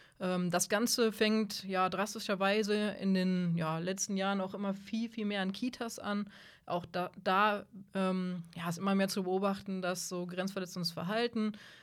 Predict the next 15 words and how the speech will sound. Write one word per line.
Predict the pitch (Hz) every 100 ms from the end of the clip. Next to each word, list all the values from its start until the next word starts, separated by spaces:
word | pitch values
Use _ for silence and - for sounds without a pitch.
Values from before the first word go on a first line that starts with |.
| - -
ähm, | 190 190 190
bei | 185
den | 190 190
Kindern | 190 190 190 180
irgendwie | 175 190 190
entsteht, | 180 175 - 185 180 180 170
dass | 165 -
viel | - - 196 196
mehr, | 185 185 180 175 - - _ _ -
ja, | 170
Rangeleien | 170 185 190 190 202 196
sind, | 175 185 170
viel | 196 196
mehr, | 185 185 180 180 170 - _
ja, | 180